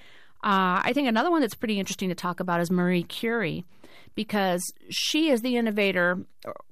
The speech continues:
I'd have to say of the set I looked at, she's probably the one that had to overcome the biggest obstacles to be an innovator, because in her time, women weren't really welcome in science, and most universities in Europe didn't allow women.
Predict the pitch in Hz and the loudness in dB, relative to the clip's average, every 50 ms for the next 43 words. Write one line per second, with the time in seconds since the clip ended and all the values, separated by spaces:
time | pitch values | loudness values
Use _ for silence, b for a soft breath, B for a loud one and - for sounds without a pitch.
0 | - - - - 220 262 269 269 269 - 247 - - 240 226 214 196 196 196 - | -20 -8 -6 -4 -2 -2 -2 -2 -2 -2 -4 -2 0 2 2 2 2 0 -4 -4
1 | - 247 226 214 208 208 214 220 220 - 214 196 190 190 - - 285 277 269 - | -2 0 0 0 0 0 -2 -4 -2 0 0 0 0 0 -2 0 0 0 0 -2
2 | - - 262 269 277 269 254 233 220 233 233 220 226 - - - 214 214 196 - | -4 0 0 2 2 2 0 0 2 2 2 0 0 -2 -2 -2 -2 -2 -2 -2
3 | 214 - 214 226 208 220 214 - - 202 214 208 196 196 196 196 B B B B | -4 -2 -2 -2 -2 -2 -4 -4 -2 0 0 2 2 2 0 -2 B B B B
4 | B B B B B B - 233 202 208 247 214 233 220 - - - 214 214 214 | B B B B B B -4 -2 0 2 2 2 0 -2 -2 0 2 2 2 2
5 | 214 - 208 - - 214 196 - - - 202 180 180 240 247 233 214 190 180 175 | 0 -6 -8 -6 -6 -6 -6 -6 -4 -6 -4 -4 -2 0 2 2 4 4 2 2
6 | 165 175 165 160 160 170 175 170 - 202 - 214 208 - - 240 240 226 277 269 | 0 0 -2 0 -2 -2 -4 -4 -6 -4 -4 -4 -4 -2 -2 -2 -2 -2 -2 -4
7 | - 226 247 254 247 233 214 208 226 240 262 254 240 220 202 220 240 247 - 254 | -2 -2 0 2 2 2 2 4 2 2 2 2 0 0 0 0 0 0 0 -2
8 | 240 226 220 185 180 196 208 240 - - 196 196 - 175 175 - - 170 165 160 | -2 0 0 0 2 2 0 0 0 0 -2 0 0 -2 -2 -2 -2 -2 -2 -2
9 | 160 165 160 - - - B B B B B B B B B B 214 214 202 196 | -2 -4 -6 -8 -12 -14 B B B B B B B B B B 0 0 2 2
10 | 196 208 220 240 254 - - 247 240 226 208 214 202 - - 240 226 220 220 214 | 2 2 2 2 0 0 -2 -2 -2 -2 -2 -2 -2 -2 -4 -2 -2 -2 -2 -2
11 | 202 196 190 185 190 190 185 190 - 208 214 196 180 170 165 180 196 220 240 220 | 0 0 0 2 0 0 -2 -2 -4 -2 -2 0 -2 0 0 0 2 2 2 2
12 | 202 185 180 185 170 180 208 226 | 0 0 0 0 0 -2 -4 -6